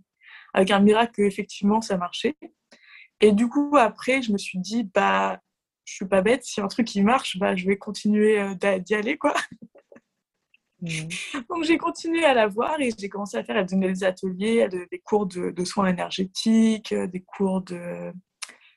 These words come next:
Speaker 1: des méditations. Euh, donc, moi, je suis continuée à la voir. Et c'était magnifique parce que j'avais pas de magie dans ma vie. Et à chaque fois, elle rajoutait de la magie dans ma vie. Elle me montrait qu'en fait, des choses impossibles sont possibles. Et donc, c'est ça qui a aidé mon intuition.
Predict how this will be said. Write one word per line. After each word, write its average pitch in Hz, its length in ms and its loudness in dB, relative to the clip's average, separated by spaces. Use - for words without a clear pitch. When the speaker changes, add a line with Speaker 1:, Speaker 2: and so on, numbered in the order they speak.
Speaker 1:
des 190 60 4
méditations. 208 920 2
Euh, 185 140 0
donc, 175 160 -20
moi, 185 100 -2
je 185 80 -6
suis 196 140 -8
continuée 185 440 0
à 175 40 2
la 170 120 -2
voir. 190 320 -2
Et 196 60 0
c'était 208 240 0
magnifique 226 600 2
parce 196 220 -2
que 185 180 -2
j'avais 190 260 0
pas 240 140 2
de 226 60 4
magie 208 260 2
dans 214 120 -4
ma 185 120 -6
vie. 196 240 -4
Et 196 120 6
à 202 60 6
chaque 233 240 0
fois, 302 260 4
elle 208 80 2
rajoutait 220 360 -2
de 240 40 -4
la 214 80 0
magie 208 260 -2
dans 214 140 -4
ma 196 120 -2
vie. 190 140 -6
Elle 190 100 -4
me 185 80 -2
montrait 196 280 -2
qu'en 208 160 -4
fait, 233 260 -4
des 196 140 0
choses 196 180 -2
impossibles 202 400 -4
sont 196 140 -2
possibles. 196 400 -6
Et 196 80 6
donc, 233 160 6
c'est 208 120 0
ça 262 140 2
qui 208 140 2
a 190 120 4
aidé 196 240 4
mon 180 200 0
intuition. - 540 -14